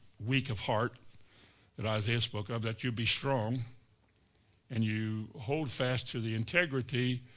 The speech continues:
that you gave to the Lord when you said, "I will trust you. I will trust you for a mate. I will trust you for any information I need, any experience I need to have, I'll trust you for it."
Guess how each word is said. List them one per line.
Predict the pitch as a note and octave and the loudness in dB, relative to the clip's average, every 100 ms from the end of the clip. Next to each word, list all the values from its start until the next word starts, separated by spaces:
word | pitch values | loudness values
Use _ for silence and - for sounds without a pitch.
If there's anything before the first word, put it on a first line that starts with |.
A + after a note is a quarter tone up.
| - - - | -20 -20 -10
that | A2+ - | -6 -4
you | A#2+ | -2
gave | A2+ C3+ C#3+ | 2 4 4
to | D3 | 2
the | B2+ | -2
Lord | B2 A#2+ B2 | -2 0 0
when | G#2+ A2+ | 0 2
you | A#2 | 2
said, | B2 - A#2+ A#2 | 2 2 2 0
"I | B2 | 0
will | A#2+ A#2+ | 0 0
trust | A2+ D#3 D3 - - A#2+ | -2 -2 0 0 -2 -4
you. | F2+ - - - _ _ _ _ _ _ _ _ _ - | -8 -10 -16 -20 _ _ _ _ _ _ _ _ _ -8
I | |
will | G#2+ | -6
trust | G#2 C#3+ B2 - | -2 0 0 0
you | A2+ | -2
for | - B2+ | -2 -2
a | A2 | 2
mate. | A2+ B2+ D#3 - | 4 4 4 0
I | |
will | A2 A2+ | -2 -2
trust | A2 B2+ B2+ - | -4 -2 -2 0
you | B2 | -2
for | - - | -4 -2
any | C#3+ E3 D#3 C#3 B2 A2+ - - - _ _ _ _ _ _ | 0 2 2 2 2 0 -4 -16 -20 _ _ _ _ _ _
information | D#3 E3 D3+ D#3 E3 - D3+ | 4 4 6 6 6 6 4
I | D#3 D3+ | 4 4
need, | D3+ D3 | 6 6
any | C#3+ C3 | 4 4
experience | A2+ - - D#3 E3+ D#3+ E3+ | 4 2 2 4 4 4 4
I | E3 | 4
need | D#3+ E3 | 4 2
to | C#3+ | 2
have, | C3+ D3+ D#3 | 2 4 2
I'll | A2+ A#2 | 2 -2
trust | - B2 A#2 - | -2 -2 -2 -2
you | A#2+ | -4
for | A2 A2 - | -6 -6 -10
it." | - - | -12 -18